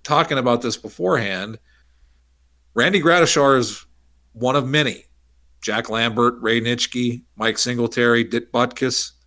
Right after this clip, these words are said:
He's, he's in that category. Louis Wright was the first. The first. But if, if we're going with who gets into the Hall of Fame first, I'll go with Randy Gradishar.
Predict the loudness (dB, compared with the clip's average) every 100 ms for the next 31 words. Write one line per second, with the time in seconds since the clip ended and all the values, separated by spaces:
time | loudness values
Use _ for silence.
0 | _ _ _ _ -4 -2 -2 0 0 0
1 | 0 0 2 2 0 0 0 0 -2 -8
2 | -14 -18 _ _ _ _ _ _ _ _
3 | _ _ _ _ 4 6 6 4 2 -4
4 | -10 -20 -2 0 0 -6 -10 -12 -20 _
5 | _ _ _ _ _ _ -10 -8 -8 -14
6 | -20 -14 2 2 2 -2 -6 -8 -18 _
7 | _ _ _ _ _ _ _ _ _ _
8 | _ _ _ _ 2 2 2 -6 _ -8
9 | -6 -8 -20 _ _ -10 -6 -2 2 2
10 | 2 0 -2 -4 -2 0 0 -2 -4 -4
11 | -2 -2 0 -2 -2 -8 -10 -12 -6 -2
12 | -2 -2 -6 -14 _ _ _ _ _ _
13 | _ _ _ _ _ _ _ _ _ -4
14 | -2 2 4 4 2 0 0 0 -2 -4
15 | -10 -14